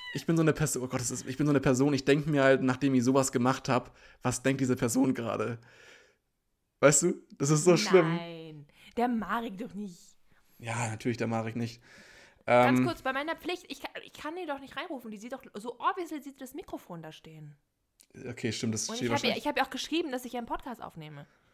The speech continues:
Speaker 1: Oder sagst einfach so, „Felix hat mich hintergangen, das ist so schlimm.“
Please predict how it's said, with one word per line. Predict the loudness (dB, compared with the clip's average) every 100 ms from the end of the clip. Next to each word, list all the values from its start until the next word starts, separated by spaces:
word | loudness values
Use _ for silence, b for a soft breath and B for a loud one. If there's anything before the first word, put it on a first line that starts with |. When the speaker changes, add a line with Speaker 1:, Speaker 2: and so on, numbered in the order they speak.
| _ _ _ _ _ _
Speaker 1:
Oder | -4 0
sagst | 0 0
einfach | 0 2
so, | 2 2
„Felix | 0 2 2 2
hat | -2
mich | -2
hintergangen, | -4 0 0 0 0 2 0
das | 0 0
ist | 0 0
so | 0 0
schlimm.“ | 0 0 0 0 -2 -4